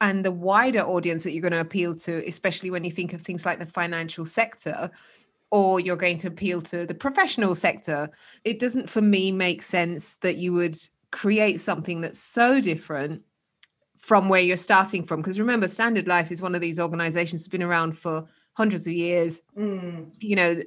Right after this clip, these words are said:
Speaker 1: and it's a merger. So it's, it, it needs to obviously reflect the merger. So I understand where they're coming from. I just,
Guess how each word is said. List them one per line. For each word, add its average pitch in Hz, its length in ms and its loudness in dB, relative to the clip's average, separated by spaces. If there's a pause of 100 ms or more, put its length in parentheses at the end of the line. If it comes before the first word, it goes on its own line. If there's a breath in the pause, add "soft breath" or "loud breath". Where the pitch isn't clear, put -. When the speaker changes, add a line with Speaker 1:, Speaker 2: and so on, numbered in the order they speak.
Speaker 1:
and 190 100 4
it's - 160 -2
a 196 60 2
merger. 180 680 2
So 185 380 2 (400 loud breath)
it's, 208 240 -4
it, 208 200 2
it 202 220 0
needs 190 320 2
to 190 180 -2
obviously 180 400 2
reflect 175 580 -2
the 175 80 -4
merger. 175 680 -2
So 196 160 -2
I 202 180 0 (120)
understand 233 960 2
where 185 140 0
they're 180 100 2
coming 196 300 -2
from. 160 200 -6
I 160 60 -2
just, 214 460 -2